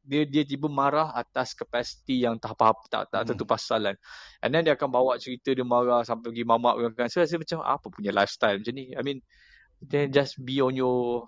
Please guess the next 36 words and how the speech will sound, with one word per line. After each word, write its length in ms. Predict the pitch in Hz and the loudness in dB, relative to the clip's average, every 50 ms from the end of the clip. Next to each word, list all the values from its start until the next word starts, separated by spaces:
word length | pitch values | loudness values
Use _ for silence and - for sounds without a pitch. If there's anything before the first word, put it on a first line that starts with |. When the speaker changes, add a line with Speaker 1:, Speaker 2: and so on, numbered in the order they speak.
| _ | _
Speaker 1:
s-, 240 | - - - - - - - | -20 -18 -16 -16 -14 -12 -14
space, 380 | - - - 151 143 135 - - - - - _ _ - | -8 -2 0 0 0 0 -2 -6 -10 -14 -18 _ _ -10
on 200 | - 127 131 127 | -8 -8 -8 -8
you 180 | 127 127 127 127 | -6 -6 -6 -6
punya 200 | - 135 135 127 | -4 -4 -4 -2
tu, 100 | - 147 | -2 2
jangan 220 | 135 135 135 135 | 2 4 4 4
bawa 140 | 117 135 127 | 4 2 2
Speaker 2:
Mhm. 80 | 113 135 | 2 0
Speaker 1:
sampai 160 | 131 131 120 | -4 -4 -4
keluar. 400 | 139 139 123 101 110 123 123 - _ _ _ - - - - _ _ | -2 0 2 2 2 2 0 -4 _ _ _ -20 -20 -20 -20 _ _
Contoh 340 | _ - 101 101 - 135 139 | _ -14 -6 0 2 2 2
masalah 540 | 131 120 110 - 113 104 110 113 113 107 107 - - _ _ _ _ | 2 0 -4 -2 -2 -2 0 0 0 0 0 -4 -10 _ _ _ _
di 320 | _ - 117 117 117 113 110 | _ -10 -8 -6 -6 -6 -6
social 420 | 107 - - - 127 110 - 120 | -8 -12 -8 -4 -4 -4 -4 -4
media, 240 | 117 117 120 151 151 | -8 -6 -2 -2 -2
tinggal 320 | 151 - 139 127 120 117 113 | -2 -2 -6 -4 -2 0 0
kat 140 | 107 98 - | 0 -2 -4
situ. 220 | - - - 98 | -6 -10 -12 -10
Jangan 220 | 95 110 110 113 113 | -4 -2 -2 0 2
bawa 240 | 110 104 104 104 107 | 2 2 2 2 0
sampai 440 | 107 104 - - 101 98 95 98 101 | -4 -4 0 2 2 2 2 0 -4
Speaker 2:
Mhm, 100 | 110 117 | -4 -4
Speaker 1:
kedai 160 | 107 104 104 | 0 0 2
Speaker 2:
mhm. 80 | 104 101 | 2 2
Speaker 1:
mamak 200 | 101 101 101 - | 0 0 -2 -2
kan. 120 | - 101 - _ _ _ - - - - - - - - - - _ _ | -4 -8 -14 _ _ _ -20 -20 -20 -20 -20 -20 -20 -20 -20 -20 _ _
'Cause, 300 | _ - 117 107 101 - - - - - - | _ -4 -2 -2 -2 -4 -8 -12 -12 -12 -10
uh, 260 | - 104 98 98 98 95 - - | -6 -4 -4 -4 -4 -4 -6 -6
mengganggu 500 | 113 113 110 107 107 107 110 110 113 113 107 | -6 -2 0 2 2 2 2 0 0 0 0
lah. 140 | 101 95 - _ _ - - - - - - - | -2 -4 -8 _ _ -20 -20 -20 -20 -20 -20 -6
So, 400 | - - 170 170 165 156 - - _ _ _ _ _ _ _ _ | 0 2 2 4 2 0 -2 -8 _ _ _ _ _ _ _ _
I 140 | - 135 143 | 2 4 4
Speaker 2:
Mhm. 80 | 147 | 4
Speaker 1:
learn 180 | 156 165 160 151 | 4 2 2 0
from 200 | 131 135 123 113 | -2 -6 -6 -4